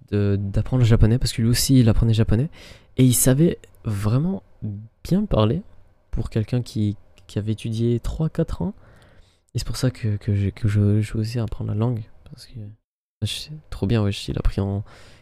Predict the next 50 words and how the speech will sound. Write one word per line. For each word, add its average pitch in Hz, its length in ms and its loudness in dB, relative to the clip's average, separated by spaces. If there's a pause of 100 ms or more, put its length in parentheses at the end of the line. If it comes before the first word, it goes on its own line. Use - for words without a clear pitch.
il 123 80 -2
a - 20 -2
pris 127 140 2
ja-, 113 280 4
pas 135 140 4
mal 139 120 2
de 127 80 4
japonais 123 280 2
en 127 100 2
trois 120 140 -2
quatre - 220 -4
ans. 135 120 -2 (800)
Et, 113 120 0
euh, 101 360 0 (240)
c'est 143 80 2
ça, 151 200 4
genre, 113 260 0
ses - 140 0
vlogs 139 160 6
au 131 40 6
Japon, 131 300 4 (400)
il 120 120 2
était, 123 500 6 (240)
en 117 60 -4
plus, 156 120 8
ce - 80 -2
qui - 60 -2
était - 120 0
trop - 160 8
intéressant, 120 380 0
c'est - 140 -6
qu'il - 160 -8
était, 123 440 0 (140)
euh, 101 200 -2
il 104 60 -4
avait 101 160 -2
dix-sept 113 360 -2
ans, 160 140 -4 (720)
et 123 80 -2
il 117 80 0
faisait, 120 480 0 (100)
euh, 107 140 2
ses - 180 -6
vidéos 110 360 4
sous, 131 540 0 (240)
euh, 98 360 0
le 98 100 -2
point 120 220 -2
de 117 60 -2
vue 117 260 -4